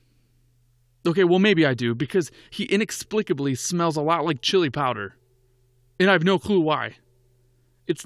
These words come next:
it's not even his breath that smells like chili powder. You know, his breath is another story. But, you know, I think I got a, like, a waft coming from him one time just by standing next to him, and my eyes started to water. Where's the chili powder stuff coming from?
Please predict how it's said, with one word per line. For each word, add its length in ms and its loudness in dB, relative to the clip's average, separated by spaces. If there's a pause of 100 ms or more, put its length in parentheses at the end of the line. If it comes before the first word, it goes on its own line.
(120)
it's 160 -8
not 240 -2
even 220 0
his 160 -2
breath 480 -2 (260)
that 120 -2
smells 280 -2
like 140 -4
chili 220 -2
powder. 420 -4 (260)
You 80 -10
know, 60 -4
his 100 -6
breath 300 0
is 120 -2
another 280 -2
story. 360 -6 (300)
But, 160 -8 (200)
you 120 -6
know, 60 -2
I 60 -2
think 200 -4
I 40 0
got 180 2
a, 40 2
like, 160 -2
a 80 -6
waft 500 -6 (380)
coming 240 -2
from 240 -2
him 100 -2
one 140 0
time 220 -2
just 160 -6
by 80 -2
standing 340 -2
next 220 -4
to 100 -2
him, 120 -6 (160)
and 80 -4
my 160 0
eyes 300 0
started 380 0
to 80 -6
water. 460 -2
Where's 260 0
the 100 -6
chili 300 2
powder 320 2
stuff 260 -2
coming 260 -2
from? 320 -8